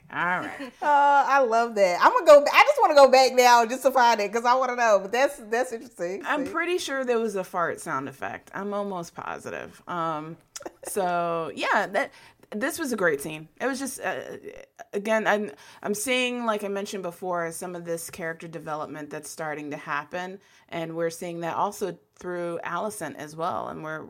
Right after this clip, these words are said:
Speaker 1: kinda seeing what she's dealing with, being a queen and a wife and, and a mother, and this new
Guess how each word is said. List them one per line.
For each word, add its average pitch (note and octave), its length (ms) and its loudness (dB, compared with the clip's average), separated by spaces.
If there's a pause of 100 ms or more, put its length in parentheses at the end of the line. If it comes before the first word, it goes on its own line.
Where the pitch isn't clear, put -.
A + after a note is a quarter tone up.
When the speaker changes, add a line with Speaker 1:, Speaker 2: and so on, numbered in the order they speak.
Speaker 1:
kinda E3+ 440 -8 (320)
seeing F3 360 -10
what F3 120 -8
she's G3+ 320 -8
dealing D#3+ 400 -8
with, D#3 360 -10
being D#3+ 520 -10 (500)
a E3+ 100 -6
queen E3 800 -10
and D#3 600 -14
a E3 140 -10
wife E3 520 -6
and, D#3 340 -14
and D#3 140 -12
a D3+ 40 -8
mother, D#3 640 -8
and D#3 280 -10
this E3+ 360 -8
new E3 500 -6